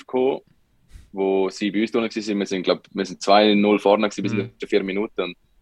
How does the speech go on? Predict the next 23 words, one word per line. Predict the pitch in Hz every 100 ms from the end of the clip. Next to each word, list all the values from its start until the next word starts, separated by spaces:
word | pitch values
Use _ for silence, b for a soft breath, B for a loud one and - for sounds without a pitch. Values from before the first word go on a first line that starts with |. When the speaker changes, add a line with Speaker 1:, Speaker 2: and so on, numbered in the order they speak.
| _
Speaker 1:
ich | -
glaub, | 98 101
wir |
haben | 98
dort | 113 113
dann | 107
auch | 107
ein |
perfektes | - 98 107 -
Spiel | - 113
gezeigt. | 143 95 90
Wir | 92
sind |
über | 90 87
fünf, | 110 - 95 - _ _
fünf | 113 -
gegen | 123
fünf, | - 120 104 - _ -
über | 90
die | 95 80 - -
ganzen | 107 117 107 - - -
vierundfünfzig | 113 110 117 107 -
oder, | 98